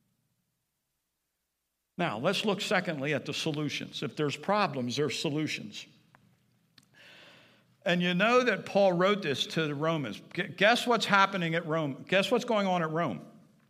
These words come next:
In the church at Rome. Not the Roman Catholic Church, okay? But the church that began in Rome back when Paul was ministering. Guess what they were struggling with? Why do you think Paul writes this whole passage of Scripture?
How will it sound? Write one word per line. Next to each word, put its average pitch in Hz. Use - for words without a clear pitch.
In -
the 151
church 156
at 165
Rome. 156
Not 170
the 233
Roman 269
Catholic 135
Church, 104
okay? 107
But 170
the 170
church 214
that 185
began 170
in 190
Rome 165
back 151
when 143
Paul 147
was 147
ministering. 135
Guess 190
what 220
they 220
were 214
struggling 226
with? 82
Why 180
do 220
you 214
think 214
Paul 220
writes 220
this 170
whole 190
passage 190
of 165
Scripture? -